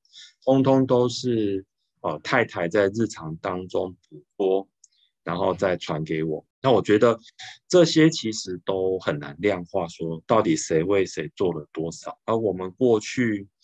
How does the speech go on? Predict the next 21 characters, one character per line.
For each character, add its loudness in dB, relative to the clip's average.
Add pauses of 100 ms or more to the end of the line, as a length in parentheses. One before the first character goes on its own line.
(300)
少 0
了， -2 (160)
或 2
者 -4
是 -8
没 -4
有 0
办 -2
法 -10
来 -10
得 -4
及 -14
参 -8
与 -8 (140)
的， -20 (640)
可 -14
能 -8
现 0
在 -2
就 -6
会 -6